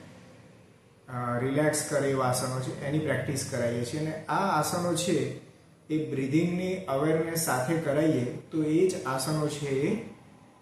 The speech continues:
મેડિટેશન બની જાય છે. તો આપણે એ પ્રેક્ટિસ કરાવીએ છીએ આસનોની. સેકન્ડ છે પ્રાણાયામ, હલકા પ્રાણાયામની પ્રેક્ટિસ કરાવીએ છીએ.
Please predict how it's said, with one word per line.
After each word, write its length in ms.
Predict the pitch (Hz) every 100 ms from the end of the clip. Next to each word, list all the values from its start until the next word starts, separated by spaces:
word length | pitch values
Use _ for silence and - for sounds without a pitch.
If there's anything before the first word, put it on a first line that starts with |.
| - - _ _ _ _ _ 127
મેડિટેશન 600 | 120 147 160 156 160 139
બની 220 | 127 127
જાય 180 | 113 107
છે. 420 | - - - -
તો 260 | 156 156 156
આપણે 240 | 135 156
એ 160 | 156 156
પ્રેક્ટિસ 480 | 156 143 - 156 -
કરાવીએ 340 | 151 147 147
છીએ 440 | 147 160 180 - - - - - - - - 120
આસનોની. 580 | 127 - 120 107 104 104 - - - - _ _ _ _ -
સેકન્ડ 480 | 139 139 175 170
છે 440 | 160 160 160 170 - - -
પ્રાણાયામ, 540 | 135 135 135 117 110 127
હલકા 320 | 135 139 156
પ્રાણાયામની 600 | 151 135 135 139 139 139
પ્રેક્ટિસ 440 | 135 127 151 135
કરાવીએ 380 | - 120 123 127
છીએ. 220 | - -